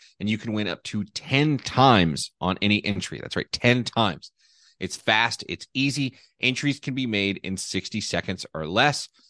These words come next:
Also, it's not just college football. They offer tons of sports, all kinds of things that you can imagine. N F L, college football, college basketball, N B A is gonna be coming up soon. We just saw that huge Damian Lillard trade. Some,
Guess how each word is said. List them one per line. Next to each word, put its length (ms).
Also, 460
it's 140
not 120
just 160
college 280
football. 420
They 120
offer 440
tons 540
of 180
sports, 560
all 200
kinds 260
of 80
things 280
that 140
you 60
can 160
imagine. 540
N 140
F 180
L, 300
college 400
football, 600
college 400
basketball, 800
N 200
B 260
A 100
is 80
gonna 160
be 80
coming 240
up 140
soon. 240
We 80
just 120
saw 140
that 120
huge 400
Damian 400
Lillard 380
trade. 400
Some, 220